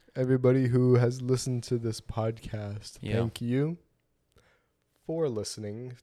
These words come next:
Speaker 1: to this episode. Uh, this is one oh seven, a hundred and seven.
Speaker 2: Wow.
Speaker 1: Hundred and seven episodes.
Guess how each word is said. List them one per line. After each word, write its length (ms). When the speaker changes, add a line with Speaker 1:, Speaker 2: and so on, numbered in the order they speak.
Speaker 1:
to 360
this 200
episode. 680
Uh, 440
this 260
is 260
one 240
oh 140
seven, 540
a 60
hundred 320
and 160
seven. 460
Speaker 2:
Wow. 300
Speaker 1:
Hundred 220
and 100
seven 260
episodes. 640